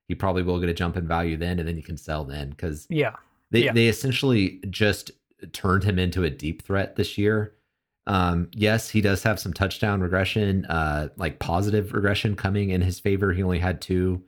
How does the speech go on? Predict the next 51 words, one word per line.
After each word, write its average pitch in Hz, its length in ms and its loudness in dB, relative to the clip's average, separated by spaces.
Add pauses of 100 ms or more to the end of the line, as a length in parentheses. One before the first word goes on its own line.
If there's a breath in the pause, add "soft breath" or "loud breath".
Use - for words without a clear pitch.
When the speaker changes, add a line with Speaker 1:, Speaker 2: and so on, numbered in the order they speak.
(300)
Speaker 1:
on 87 140 0
the 85 80 0
year 92 260 2
for 90 160 -2
a 76 40 2
three 87 220 -2
point 85 260 -2
four 87 200 -2
percent 76 400 -6
rate. 85 380 -2 (500)
Uh, 85 160 2
but 92 140 0
that's 104 220 0
not 98 200 2
enough 87 240 0
for 82 60 -4
me 82 220 0
to 78 60 -2
be, 78 580 -4
um, 71 540 -2
you 104 80 0
know, 87 100 2
investing, 85 720 -2 (500)
uh, 76 400 0 (960)
any 110 220 2
sort 92 260 0
of 78 120 -2
roster 82 380 0
space 78 420 0
on 78 160 -2
this 76 140 -2
guy 69 200 -4
at 67 80 -4
this 71 140 -10
point. 69 340 -6
So, 76 360 -4 (120)
uh, 87 340 0
I 104 100 2
just 104 220 -2
think 117 160 -2
the 98 220 0
opportunity 98 400 0
cost 87 340 -2
of 76 60 -10
rostering 80 380 -4
him 78 160 -2
is, 69 240 -8
is 90 180 -6
too 82 180 -2
high, 78 260 -2
and 73 260 -4